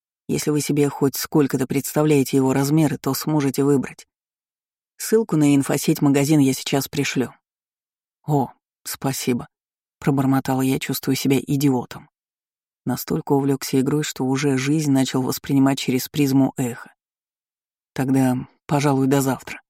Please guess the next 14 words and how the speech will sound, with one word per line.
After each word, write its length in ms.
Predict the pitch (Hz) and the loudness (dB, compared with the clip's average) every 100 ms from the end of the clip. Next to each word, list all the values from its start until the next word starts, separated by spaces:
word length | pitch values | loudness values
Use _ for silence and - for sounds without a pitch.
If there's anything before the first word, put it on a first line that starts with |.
| _ _ _ _ _ _ _ _ _ _ - | _ _ _ _ _ _ _ _ _ _ -2
«До 160 | 147 | 2
завтра. 420 | 151 165 - - - _ - | 4 2 0 -12 -16 _ -2
Им, 320 | 160 139 131 _ _ | 0 0 -2 _ _
Ален». 300 | 151 156 131 - _ _ _ _ _ _ _ _ _ - | 0 2 0 -6 _ _ _ _ _ _ _ _ _ -4
«Да». 340 | 135 127 156 _ _ _ _ - | -2 -2 -8 _ _ _ _ -2
Я 180 | 147 | 2
обернулся. 600 | 139 143 135 147 - - - _ _ _ _ _ _ _ _ _ _ _ | 4 2 0 -4 -6 -14 -16 _ _ _ _ _ _ _ _ _ _ _
Если 300 | - 147 - | -4 -2 0
вы 240 | 160 151 139 | 2 2 2
познакомились 760 | 147 143 147 170 151 131 127 | 2 2 4 4 4 4 -2
с 80 | - | -6
кем-то 400 | - 151 135 131 | 0 2 2 2
в 60 | 135 | 2
Эхо, 280 | 127 - | 0 -4